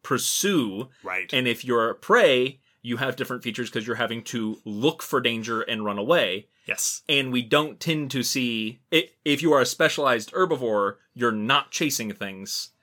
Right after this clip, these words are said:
Speaker 2: Mm-hmm.
Speaker 1: So we tend not to see those predatory features.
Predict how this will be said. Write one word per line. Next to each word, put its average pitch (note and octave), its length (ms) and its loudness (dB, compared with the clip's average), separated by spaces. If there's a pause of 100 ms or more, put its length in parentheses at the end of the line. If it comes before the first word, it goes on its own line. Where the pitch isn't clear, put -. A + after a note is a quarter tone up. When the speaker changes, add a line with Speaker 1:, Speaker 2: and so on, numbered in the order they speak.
(120)
Speaker 2:
Mm-hmm. F#2+ 320 -10
Speaker 1:
So B2 360 4
we A2+ 260 -8
tend C3 420 -6
not A#2 300 0
to A#2+ 80 -10
see A#2+ 160 -4
those G#2 200 -4
predatory G#2+ 460 -6
features. F#2+ 560 -14